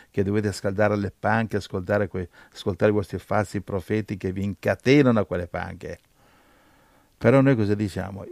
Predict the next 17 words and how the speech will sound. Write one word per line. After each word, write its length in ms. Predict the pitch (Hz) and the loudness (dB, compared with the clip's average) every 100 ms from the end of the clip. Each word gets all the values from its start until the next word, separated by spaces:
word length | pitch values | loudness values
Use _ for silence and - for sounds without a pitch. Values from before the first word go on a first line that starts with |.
| - | 6
Io, 800 | 294 320 262 151 92 87 - - _ _ | 10 12 12 12 10 -4 -16 -20 _ _
mani 380 | 165 247 262 202 | 4 8 8 8
piene 240 | 254 254 | 10 10
di 160 | 247 240 | 10 6
sangue, 800 | 247 247 247 233 254 262 262 | 8 8 6 8 8 10 8
sangue 400 | 233 240 240 233 | 8 4 4 2
di 160 | 226 247 | 2 0
qui, 560 | - 254 254 247 226 196 | 0 0 2 2 2 0
di, 160 | 196 | -4
no, 260 | 180 202 190 | -4 -2 -2
co-, 400 | - 247 233 180 | 2 4 4 2
che 160 | 190 | -2
come? 560 | 175 233 226 151 107 87 _ _ _ _ _ _ | 2 2 4 2 -2 -4 _ _ _ _ _ _
Io 240 | 208 247 | 2 4
no, 360 | 208 208 240 190 | 4 4 4 4
non 220 | 196 196 | 2 2
io. 500 | 233 233 131 - | 4 6 4 0